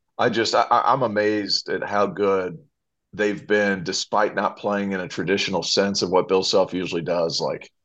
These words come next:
I, they're still so good. And the, the fact that you could put that many points up against the Baylor team, that's not a great defensive team, but still have some pieces that can guard, like, it says a lot about their team. Now,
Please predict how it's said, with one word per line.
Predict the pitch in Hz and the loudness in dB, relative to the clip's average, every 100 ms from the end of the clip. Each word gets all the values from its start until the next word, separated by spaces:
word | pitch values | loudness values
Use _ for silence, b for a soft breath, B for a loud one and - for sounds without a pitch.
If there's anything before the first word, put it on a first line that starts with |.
| _ _ - | _ _ 0
I, | 107 98 - - _ | 2 2 -2 -16 _
they're | - 110 | 4 6
still | - 131 107 | 6 6 6
so | - - 123 92 | 6 6 8 6
good. | 80 90 82 | 4 2 2
And | 87 | 0
the, | 98 - | 0 2
the | 101 | 2
fact | 113 139 - | 6 6 6
that | 95 | -2
you | 107 | -2
could | 104 | 0
put | 98 - | 0 4
that | 98 90 | 2 2
many | 101 | -2
points | 87 95 95 104 | -2 -4 0 4
up | 101 | 4
against | 95 95 - | 2 -4 -4
the | |
Baylor | 76 98 98 | 0 2 2
team, | - 101 | -2 2
that's | 104 - | 2 4
not | 165 190 | 6 6
a | |
great | 113 101 131 147 | 6 6 4 4
defensive | 147 147 147 147 - | 0 0 -2 -4 -4
team, | 139 147 | -4 -2
but | 107 | -2
still | - 127 | 0 4
have | 120 113 | 6 6
some | 117 90 | 2 -2
pieces | 117 117 123 | -2 -2 0
that | 123 117 | 0 0
can | 127 | -4
guard, | 113 127 131 131 _ _ _ _ _ _ - | 0 2 0 -4 _ _ _ _ _ _ -4
like, | 101 | -2
it | 110 | -2
says | - 139 | 4 4
a | 113 | 6
lot | 107 | 6
about | 104 104 | 6 4
their | 95 | -2
team. | 82 113 107 82 | -6 -4 -4 2
Now, | 110 104 101 | 6 6 6